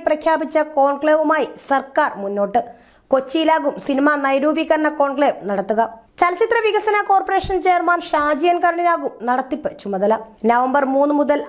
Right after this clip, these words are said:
അഞ്ച് ദിവസത്തേക്കാകും പരിപാടി. വിദേശ ഡെലിഗേറ്റുകളും വിവിധ മേഖലകളിലെ വിദഗ്ധരുമടക്കം മുന്നൂറ്റി അൻപത് ഡെലിഗേറ്റുകളാകും പരിപാടിയിൽ ഉണ്ടാകുക. സിനിമാ മേഖലയിലെ പീഡനങ്ങളെക്കുറിച്ചറിയാൻ പോലീസ് സംഘത്തെ നിശ്ചയിച്ചിട്ടുണ്ട്. ആറ് ഐ പി എസുകാരും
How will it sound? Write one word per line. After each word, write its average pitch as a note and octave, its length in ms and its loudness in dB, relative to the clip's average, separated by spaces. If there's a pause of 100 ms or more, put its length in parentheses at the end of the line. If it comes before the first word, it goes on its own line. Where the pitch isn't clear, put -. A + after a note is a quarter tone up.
(120)
അഞ്ച് C#4 260 -2
ദിവസത്തേക്കാകും D#4+ 680 0 (140)
പരിപാടി. G#3 420 0 (260)
വിദേശ G4+ 440 2
ഡെലിഗേറ്റുകളും F#4+ 600 2
വിവിധ D#4 160 0 (100)
മേഖലകളിലെ E4+ 640 2
വിദഗ്ധരുമടക്കം D#4+ 760 0 (200)
മുന്നൂറ്റി D4+ 420 -2
അൻപത് D#4+ 340 0
ഡെലിഗേറ്റുകളാകും D#4+ 720 0 (160)
പരിപാടിയിൽ B3+ 640 0
ഉണ്ടാകുക. G3 480 -4 (500)
സിനിമാ C4+ 380 2
മേഖലയിലെ D4 500 2
പീഡനങ്ങളെക്കുറിച്ചറിയാൻ D4+ 1120 2 (140)
പോലീസ് D4+ 380 2
സംഘത്തെ D#4 280 0 (160)
നിശ്ചയിച്ചിട്ടുണ്ട്. G#3 720 -2 (760)
ആറ് G#4 180 2 (160)
ഐ E4 140 0
പി F#4 140 2
എസുകാരും F#4 440 0